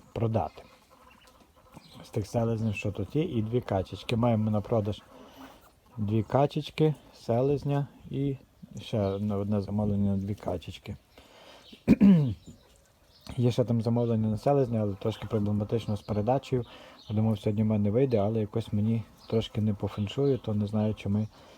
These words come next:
передамо нашого ще одного селезня. Ось такі то в нас поки що плани. Е, бажано би мені їх переважити, тому що я їх не важив. Зараз вони в нас в основному на зерні сидять і буряк, так що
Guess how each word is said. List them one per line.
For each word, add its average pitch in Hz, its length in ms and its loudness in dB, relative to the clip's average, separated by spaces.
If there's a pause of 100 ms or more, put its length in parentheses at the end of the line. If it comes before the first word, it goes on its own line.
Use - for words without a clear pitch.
(380)
передамо 101 420 0
нашого 107 360 -2
ще 107 140 -4
одного 101 460 0
селезня. 82 580 -4 (1120)
Ось 107 160 -2
такі 113 300 -2
то 101 140 -4
в 98 40 0
нас 107 180 0
поки 104 320 -6
що 101 180 -2
плани. 156 420 0 (680)
Е, 104 220 -2
бажано 107 420 2
би 101 140 0
мені 110 260 4
їх 104 160 0
переважити, 143 640 0
тому 143 220 -6
що - 140 -6
я 143 60 0
їх 139 180 -4
не 135 100 0
важив. 131 400 2 (480)
Зараз 120 340 4
вони 120 140 2
в 117 60 4
нас 113 200 0
в 110 40 -6
основному 117 460 2
на 101 360 2
зерні 117 380 0
сидять 147 580 2
і 113 560 -2
буряк, 117 400 0
так 120 200 -2
що - 160 -4